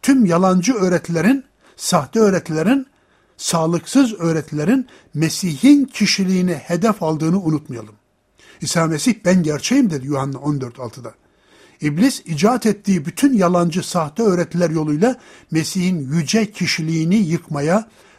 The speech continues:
önemini azaltmaya ve imanlının kurtuluşunu sarsmaya çalışır. Mesih'in kurtuluş için neler yaptığını düşürmeye, onun değerini yitirmeye çalışır. Bunlar Mesih'in sevgisini ayak altında çiğner,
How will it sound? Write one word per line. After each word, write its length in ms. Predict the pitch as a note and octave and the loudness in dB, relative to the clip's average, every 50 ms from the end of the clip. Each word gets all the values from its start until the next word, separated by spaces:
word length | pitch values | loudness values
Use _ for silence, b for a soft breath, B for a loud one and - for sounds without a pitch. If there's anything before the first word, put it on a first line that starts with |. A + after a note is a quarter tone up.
| b b | b b
önemini 540 | - D3+ E3 E3+ E3 D#3 D#3 D#3 D#3 D#3+ D#3 | 0 2 2 2 2 0 0 -2 -2 -4 -6
azaltmaya 840 | - - C#3+ C#3+ C#3+ D3+ C#3+ - - C#3+ C#3 C#3+ D#3 F3 G#3+ G#3+ - _ _ b b b b b b - | -6 -6 -6 -4 -4 -4 -6 -6 -8 -6 -4 -2 -2 -2 -2 -4 -8 _ _ b b b b b b -10
ve 120 | E3 - | -10 -8
imanlının 600 | - D#3 D#3+ F3 F3 F#3 F#3+ G3 G#3 A#3 C4 A#3+ | -4 -2 0 2 2 4 4 4 4 4 2 2
kurtuluşunu 800 | F#3+ - - - F3+ F3+ F3 - F3 F3 F3+ - - - G3+ A3 | 0 -2 -2 -2 0 0 0 -2 -2 -2 -2 -2 0 0 0 0
sarsmaya 600 | F#3+ - - - D#3 C#3+ - - D#3 D3+ D#3 E3 D#3+ | 0 -4 -6 -6 -6 -6 -6 -6 -6 -4 -2 -2 -2
çalışır. 560 | - - C#3 A#2+ G#2 - - C3+ - - - _ _ _ b b b b b b b b _ | -4 -6 -8 -10 -10 -12 -12 -14 -16 -20 -20 _ _ _ b b b b b b b b _
Mesih'in 580 | D3+ D3+ D3 - - E3 C#3 D#3+ A#3 C#4 C#4 - _ _ _ _ _ _ _ _ _ _ _ _ _ _ | -4 -4 -2 -2 -6 -4 0 2 2 2 0 -4 _ _ _ _ _ _ _ _ _ _ _ _ _ _
kurtuluş 640 | - - D#3+ D3+ - - - F#3+ B3+ C4 - - | -10 -8 -8 -8 -6 -4 0 0 2 0 0 -4
için 340 | F#3+ - - A3 G3+ E3 C#3+ | -6 -4 0 0 0 0 0
neler 280 | D#3+ E3+ F#3 A3+ B3 | 0 2 2 2 2
yaptığını 720 | A3+ G3+ F#3 D#3 - _ - D#3 D3 D3 F3+ A#3+ C4+ A#3+ b b b b b b b b _ - | 2 2 2 0 -2 _ -4 -2 0 2 2 2 2 0 b b b b b b b b _ -2
düşürmeye, 640 | F3+ C#3 - - E3+ D3+ D3+ D3+ D3+ D#3+ E3 C#3+ - b b b b - | 0 0 2 2 0 0 0 -2 0 0 -2 -2 -4 b b b b -2
onun 280 | D#3 E3 E3+ D#3+ C3+ | 0 2 2 0 0
değerini 340 | D3 D3+ D3+ D3 C#3+ D#3 D#3 | -2 -2 0 0 0 -2 -2
yitirmeye 440 | D3 C3 - - C#3 C3 B2 C3+ C3 | -4 -4 -6 -8 -8 -6 -6 -6 -6
çalışır. 400 | - - B2 A2+ G#2 - - - _ b b b b b | -8 -10 -10 -12 -14 -16 -16 -18 _ b b b b b
Bunlar 280 | - F3+ G3+ A#3 C4+ B3 | 2 4 6 6 4 2
Mesih'in 400 | D#3+ D#3 F3 E3 - G#3 A3 A3+ | 2 0 -2 0 2 2 2 2
sevgisini 540 | G3+ - - F#3 F3+ D#3+ F3 E3 - G#3+ A#3 | 2 0 0 -2 0 0 -2 -2 0 0 -2
ayak 380 | A#3 - A#3 F3+ G#3+ A#3+ - F#3+ | 0 0 2 2 2 2 2 0
altında 360 | F3 D3 - F3 E3 E3+ D#3+ | -2 0 -2 -2 -2 -2 -2
çiğner, 440 | - - E3 E3 E3+ G3 A3+ A#3 | -2 -2 -2 2 4 4 2 2